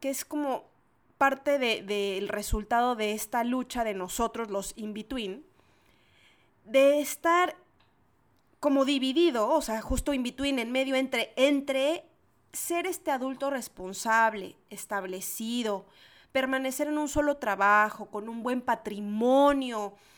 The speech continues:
porque, pues, es lo que venimos aprendiendo, lo que vimos en nuestras casas, y eso es lo que nos enseñaron que era la felicidad en nuestras casas, en la sociedad, los amigos, la gente, la publicidad, no lo sé, en esos momentos.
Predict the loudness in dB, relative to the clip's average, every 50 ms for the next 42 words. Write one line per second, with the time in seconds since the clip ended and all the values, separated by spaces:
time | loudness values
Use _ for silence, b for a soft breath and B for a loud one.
0 | B B B B B -4 -4 -4 -6 -12 -10 -10 -8 -8 -4 -4 -4 -4 -2 -4
1 | -6 -4 -6 -6 -6 -6 -6 -6 -8 -8 -8 -8 -8 -6 -6 -2 0 0 0 2
2 | 0 0 -2 -2 -4 -6 -10 -10 -8 -10 -10 -10 -10 -10 -10 -12 -12 -14 -12 -12
3 | -8 0 2 4 4 2 0 -6 -10 -12 -14 -18 -18 B B B B B B -10
4 | -10 -8 -8 -6 -6 -6 -6 -6 -6 -6 -10 -8 -8 -8 -8 -10 -10 -8 -6 -4
5 | -4 -4 -6 -6 -4 -2 -2 -2 -2 -6 -8 -8 -10 -10 -8 -8 -6 0 2 2
6 | 4 2 2 -2 -6 -8 -10 -12 -12 -12 -4 2 2 2 2 2 -2 -8 -10 -12
7 | -12 -12 -14 -14 -10 -6 0 4 4 6 6 4 2 -2 -8 -10 -10 -8 -8 -6
8 | -6 -6 -6 -8 -8 -10 -12 -10 -6 -8 -8 -6 -6 -8 -10 -8 -8 -10 -10 -10
9 | -8 -8 -8 -6 -6 -6 -4 -4 -4 -6 -8 -10 -12 -14 -16 -20 _ _ _ _
10 | _ _ _ _ _ _ _ _ -12 -10 -6 -6 -4 -4 -4 -4 -4 -4 -4 -4
11 | -6 -6 -6 -6 -8 -10 -10 -12 -18